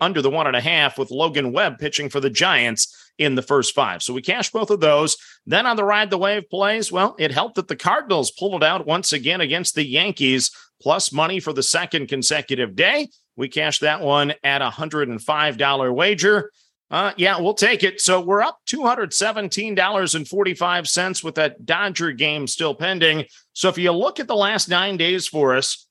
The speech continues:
we had that wonderful five-day winning streak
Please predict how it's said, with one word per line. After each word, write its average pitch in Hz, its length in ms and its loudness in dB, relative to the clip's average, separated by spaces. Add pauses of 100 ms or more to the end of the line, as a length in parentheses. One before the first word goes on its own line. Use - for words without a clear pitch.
we 160 100 0
had 175 120 2
that 170 200 2
wonderful 190 640 0
five-day 175 600 2
winning 165 320 0
streak 139 420 2